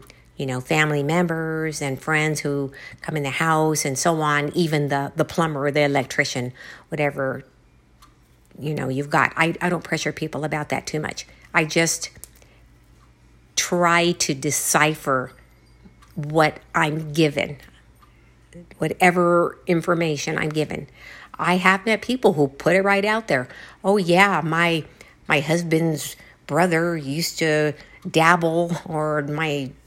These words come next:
my sister used to be a, a witch and black magic and this and that. There are some people who just come right out and tell you. And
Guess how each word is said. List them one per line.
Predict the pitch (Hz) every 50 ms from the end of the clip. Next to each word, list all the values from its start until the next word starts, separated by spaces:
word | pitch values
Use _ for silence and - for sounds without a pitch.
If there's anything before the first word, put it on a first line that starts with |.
| _ _ _ - _ - - -
my | 160 156
sister | 139 - - - - 185 180 - - 170 165 170 170 165 165 165
used | 160 147 139 139 147 156 151 - - -
to | - - 165 156 156 151 151 156 156 -
be | - 165 165 151 165 165
a, | 160 151 147 147 147 135 - - - - - - - _ - _ - -
a | 147
witch | 131 135 165 185 185 170 170 170 170 - -
and | 151 139 135 135 135 139 139 143 - -
black | 151 156 160 175 180 -
magic | 143 147 170 180 185 160 170 180 170 -
and | 139 143
this | 160 170 - -
and | 151 156
that. | 156 156 160 165 160 - - - - - - -
There | 214 240
are | 240
some | - 233 214
people | 190 208 208 - 165
who | 147
just | - 156 143 -
come | - 175 165
right | 160 160 160
out | 147 143 147 -
and | 127 127
tell | - 170 175 -
you. | - 139 - - _ _ - _ _ _ _ _ _ - - _ - - - - - _ - - _ - - - - - - - - - - _ -
And | 175 165 160 156 156